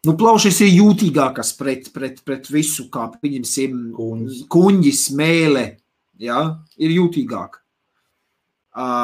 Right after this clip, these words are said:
Speaker 1: ja jau reiz mēs varam elpot to šķidrumu iekšā plaušās un esam dzīvi, jā, tad, tad, protams, ka mēs varam arī pilieniņu uz mēles uzlikt. Nu, ok,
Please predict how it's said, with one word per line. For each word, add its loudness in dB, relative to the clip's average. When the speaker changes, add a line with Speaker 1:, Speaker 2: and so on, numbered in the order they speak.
Speaker 1:
ja 2
jau 2
reiz 2
mēs -2
varam 0
elpot 0
to -6
šķidrumu -6
iekšā -2
plaušās 0
un -8
esam -4
dzīvi, 0
jā, -4
tad, -8
tad, -12
protams, -6
ka -8
mēs -8
varam -2
arī 0
pilieniņu 0
uz -8
mēles -2
uzlikt. -10
Nu, -8
ok, -6